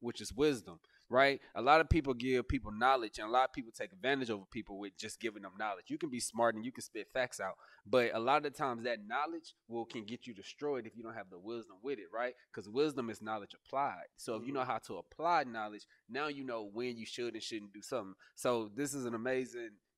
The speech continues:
Speaker 1: thing that you're creating, because the energy that you cre-, I mean, look at,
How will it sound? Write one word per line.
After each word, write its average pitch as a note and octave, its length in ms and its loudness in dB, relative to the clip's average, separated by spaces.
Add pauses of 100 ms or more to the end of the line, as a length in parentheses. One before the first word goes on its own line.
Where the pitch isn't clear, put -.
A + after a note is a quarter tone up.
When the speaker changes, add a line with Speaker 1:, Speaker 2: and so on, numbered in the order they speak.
(100)
Speaker 1:
thing C#3 220 2
that A#2 240 -4
you're C3+ 120 2
creating, B2 520 -4 (100)
because A#2+ 280 -8
the G#2+ 140 -16
energy C3+ 300 -8
that B2 120 -10 (100)
you C3 160 -8
cre-, - 200 -14
I B2+ 60 -2
mean, C#3 140 0
look D#3+ 120 0
at, - 80 -14